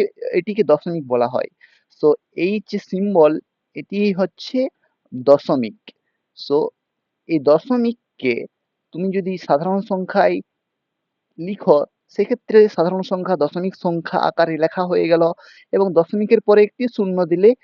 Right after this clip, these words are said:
ওই শূন্যটির কোনো মানে থাকে না, কোনো মূল্য নেই। তাই এই তিরিশ দশমিক শূন্যকে সাধারণত তিরিশেই লেখা হয়। আরও একটি উদাহরণ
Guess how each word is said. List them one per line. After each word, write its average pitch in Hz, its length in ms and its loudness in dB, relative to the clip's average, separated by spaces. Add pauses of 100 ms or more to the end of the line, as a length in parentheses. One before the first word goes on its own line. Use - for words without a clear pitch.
(160)
ওই 165 140 -2
শূন্যটির 196 580 -4
কোনো 196 200 -2
মানে 143 320 0
থাকে - 320 -6
না, 135 140 -4 (320)
কোনো 160 220 -2
মূল্য 165 460 -2 (120)
নেই। 139 260 -2 (480)
তাই 190 200 6 (220)
এই 180 180 0 (140)
তিরিশ 220 360 -4
দশমিক 208 420 -2
শূন্যকে 196 560 -4 (420)
সাধারণত 175 420 -2 (560)
তিরিশেই 208 560 -2
লেখা 160 360 0
হয়। 110 260 -2 (1040)
আরও 180 180 0
একটি 208 240 -4
উদাহরণ 190 480 4